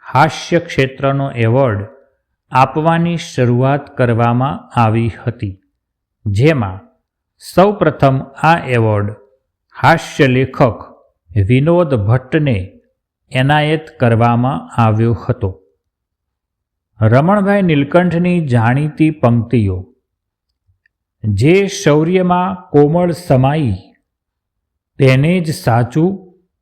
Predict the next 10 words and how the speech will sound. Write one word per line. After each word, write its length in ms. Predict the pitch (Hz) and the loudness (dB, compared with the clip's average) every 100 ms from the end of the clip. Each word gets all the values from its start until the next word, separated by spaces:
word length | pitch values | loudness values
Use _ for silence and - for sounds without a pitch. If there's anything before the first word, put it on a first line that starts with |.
| - | -2
પુરુષત્વ 840 | 143 147 - 190 185 - - 156 | 0 0 0 0 0 -4 -2 0
માન્યું, 540 | 139 110 113 127 107 90 _ _ _ _ _ _ _ _ _ _ _ - | 0 0 0 -2 -4 -8 _ _ _ _ _ _ _ _ _ _ _ -4
દ્રવંત 600 | 117 127 147 202 214 202 | 2 2 4 2 0 0
લોખંડનું 1040 | 160 151 151 147 190 196 180 160 127 117 | 0 2 0 0 0 0 0 -2 -2 -4
ખડગ 420 | - 135 147 190 156 | -4 0 2 0 -2
થાય, 440 | - 156 127 95 98 - _ _ _ _ _ _ _ _ _ | -4 0 0 -2 -8 -18 _ _ _ _ _ _ _ _ _
પાષાણનું 960 | 120 127 127 - 170 180 170 170 170 165 | 2 2 0 2 2 2 0 0 0 -2
ખડગ 640 | - 143 160 175 190 - | 0 2 0 -2 -8 -8
નથી 600 | 113 117 120 120 - 160 | -2 2 2 0 -4 -4
ઘડાતું. 680 | 117 113 107 123 135 - | -2 0 2 0 -2 -6